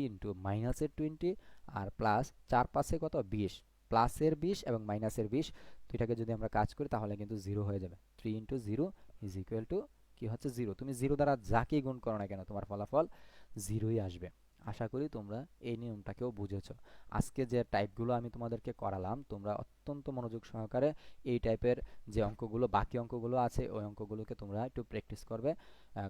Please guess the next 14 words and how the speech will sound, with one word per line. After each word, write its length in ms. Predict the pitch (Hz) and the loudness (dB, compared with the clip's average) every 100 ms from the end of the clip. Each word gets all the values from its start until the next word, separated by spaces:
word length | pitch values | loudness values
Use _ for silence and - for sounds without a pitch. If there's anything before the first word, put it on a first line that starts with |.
| - | 0
কারণ 320 | 110 113 139 - 120 120 131 | 2 2 0 -4 -18 -2 4
এই 100 | 123 | 4
নিয়মটা 320 | 113 117 110 | 4 -2 0
তোমাদের 300 | 135 117 110 107 | -2 0 -2 -2
পরীক্ষায় 340 | 107 104 - 113 | -4 -2 0 6
আসার 200 | - 110 | 8 8
জন্য 180 | 101 113 147 - | 4 -2 -4 -6
খুবই, 260 | - 104 120 | -8 -6 -6
খুবই 280 | - 107 117 | -6 -4 -4
গুরুত্বপূর্ণ। 600 | 101 98 104 98 101 90 - - - | -4 -4 -6 -6 -6 -8 -12 -20 -6
আশা 260 | 107 - 113 | -2 -2 -4
করি 200 | 127 143 | -4 -4
তোমরা, 320 | 123 104 120 160 - - - | -4 2 4 4 -4 -18 -6
আহ, 220 | 107 101 | -2 -2